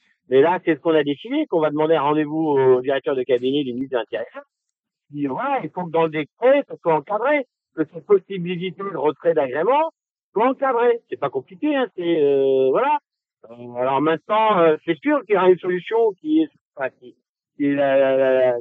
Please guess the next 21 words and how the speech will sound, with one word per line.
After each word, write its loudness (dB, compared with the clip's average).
qui -4
est -4
bien, 2
mais 2
qui -20
coûte -18
très -2
cher, 0
c'est -20
d'aller 0
devant 0
la 4
Cour -6
de -2
justice, -8
euh, -4
européenne 0
pour, 6
euh, 4
manquement, 4
euh, 2